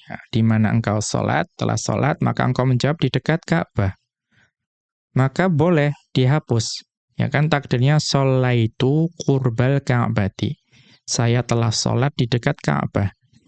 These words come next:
Tetapi shallaitu boleh dihapus karena ada indikator atau dalil yang menunjukkan.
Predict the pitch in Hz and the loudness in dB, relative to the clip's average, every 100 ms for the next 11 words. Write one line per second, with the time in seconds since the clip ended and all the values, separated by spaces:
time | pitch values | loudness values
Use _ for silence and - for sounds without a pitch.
0 | _ - - 175 165 - 143 139 135 131 | _ -4 -2 0 0 0 2 2 2 0
1 | 117 120 117 117 104 - 147 156 - 120 | 0 0 2 0 -2 -2 -4 -2 -2 0
2 | 127 156 135 - 127 160 196 - - - | 0 2 0 0 0 0 -2 -8 -20 -20
3 | _ _ _ _ 135 139 120 120 113 143 | _ _ _ _ 0 2 2 -2 0 0
4 | 151 123 131 - 120 127 147 143 139 143 | 0 0 0 0 0 2 2 2 4 4
5 | 143 135 151 - 101 104 | 4 2 0 0 0 -2